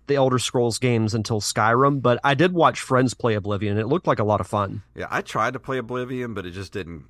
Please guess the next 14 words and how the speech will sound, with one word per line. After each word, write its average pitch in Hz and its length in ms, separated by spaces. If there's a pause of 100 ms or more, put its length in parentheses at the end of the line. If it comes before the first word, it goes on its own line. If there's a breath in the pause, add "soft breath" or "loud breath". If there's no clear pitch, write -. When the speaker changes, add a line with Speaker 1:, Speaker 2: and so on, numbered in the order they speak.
Speaker 2:
really 85 300
capture 78 460
me. 92 260
I, 101 300
I - 20
didn't 156 240
get 101 140
into 104 220
the 80 120
Elder 78 260
Scrolls 78 380
games 80 340
until 78 240
Skyrim. 71 640